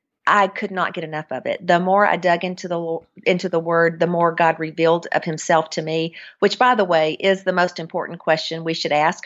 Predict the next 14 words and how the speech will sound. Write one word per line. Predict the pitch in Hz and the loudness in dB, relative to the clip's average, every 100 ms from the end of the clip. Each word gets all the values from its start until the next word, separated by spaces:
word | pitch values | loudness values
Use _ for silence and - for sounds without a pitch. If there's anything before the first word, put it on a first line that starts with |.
| - | -8
when | 185 175 | -6 -4
we | 165 | 0
open | 170 175 165 | 2 2 -2
the | |
Word | 160 156 | -2 -2
of | 160 160 | 0 2
God | 156 165 | 4 4
is, | 151 - - _ - | 2 -2 -20 _ 0
"What | 185 190 | 2 2
is | 190 | 0
God | 175 165 | 0 0
revealing | 165 160 160 151 | -2 -6 -6 -8
about | 139 131 | -4 -6
Himself?" | 123 113 - 123 - - | -6 -14 -6 -2 -2 -4